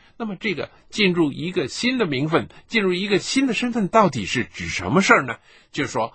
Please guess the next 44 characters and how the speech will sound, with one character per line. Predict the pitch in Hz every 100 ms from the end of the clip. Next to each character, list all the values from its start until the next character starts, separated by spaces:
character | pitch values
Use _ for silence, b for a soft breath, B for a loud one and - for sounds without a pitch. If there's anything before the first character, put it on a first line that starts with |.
| b -
我 | 98 95
们 | 107 95
已 | 87
经 | 87 107
从 | 92 98 117
撒 | - - - - - -
旦 | 196 147 110
的 | 95 92
权 | - - 101 139 214
柄 | 147 90
当 | 92 92
中 | 90 87 b b b b b
被 | 147 123 92 - -
拯 | 113 78 76
救 | 107
出 | - 87
来 | 69 76
了， | - - B B -
而 | 147
且 | 143 101 -
我 | 107 110
们 | 117
现 | 123 190
在 | 127
已 | 113 92
经 | 156 170
进 | - 262 180
入 | 175
一 | 156 185
个 | 175
新 | 123 - - 294 302 294 320
的 | 254 190 - - - - - -
国 | - 107
境 | 143 87 - _ -
啊， | 98 82 B B
在 | - 233
这 | 226
个 | 208
新 | 175 - 294
的 | 240
国 | 139 160
度 | 151
当 | 120 98
中， | 104